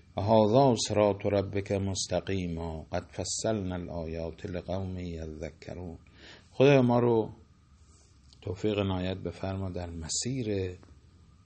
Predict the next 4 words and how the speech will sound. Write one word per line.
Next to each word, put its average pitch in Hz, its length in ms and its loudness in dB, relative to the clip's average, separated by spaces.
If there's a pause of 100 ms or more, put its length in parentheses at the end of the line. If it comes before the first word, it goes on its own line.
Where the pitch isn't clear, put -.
صراط 101 600 0 (480)
مستقیم 90 800 -6
تو 98 280 -6
حرکت 87 500 -6